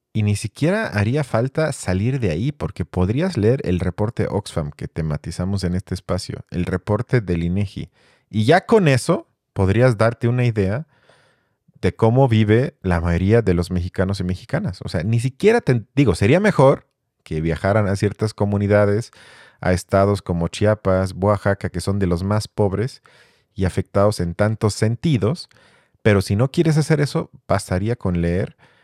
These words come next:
algunos reportes sobre cómo está México, con datos que tú vas a decir que no son objetivos, pero digamos que son lo más cercano a ello, y con base en eso podrías construir otro tipo de argumentos.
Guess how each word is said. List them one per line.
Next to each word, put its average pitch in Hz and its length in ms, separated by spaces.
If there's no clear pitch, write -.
algunos 110 600
reportes 98 680
sobre 87 260
cómo 113 240
está 123 240
México, 120 640
con 107 240
datos 147 640
que - 120
tú 104 140
vas 101 200
a 107 40
decir 98 280
que 92 120
no 98 140
son 101 320
objetivos, 104 580
pero 90 180
digamos 104 460
que 98 80
son 117 260
lo 120 80
más 117 260
cercano 110 600
a 92 140
ello, 107 320
y 135 120
con 151 200
base 143 260
en 139 80
eso 135 280
podrías 107 360
construir 98 520
otro 98 220
tipo 98 260
de 101 60
argumentos. 120 420